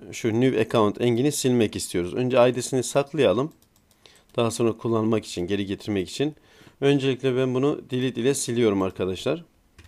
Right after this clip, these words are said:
I D'si bende kalsın diye I D'sini bilmem gerekiyor.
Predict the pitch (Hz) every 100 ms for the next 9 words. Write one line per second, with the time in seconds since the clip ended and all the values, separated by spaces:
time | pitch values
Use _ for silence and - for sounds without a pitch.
0 | - _ - 117 113 113 - 110 110 110
1 | 127 95 - 92 117 107 101 113 101 107
2 | 123 120 98 95 - 131